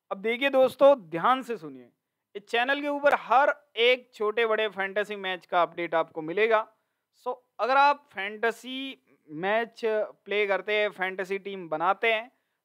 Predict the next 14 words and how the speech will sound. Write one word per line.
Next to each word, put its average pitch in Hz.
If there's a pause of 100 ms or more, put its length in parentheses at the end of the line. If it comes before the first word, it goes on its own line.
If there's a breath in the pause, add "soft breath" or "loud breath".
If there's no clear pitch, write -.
तो 254
make 226
sure 240
कि 240
आप 214
वीडियो 185
को 220
लाइक 214
करें, 214 (120)
चैनल 202
को 226
सब्सक्राइब 190
करें 196
और 185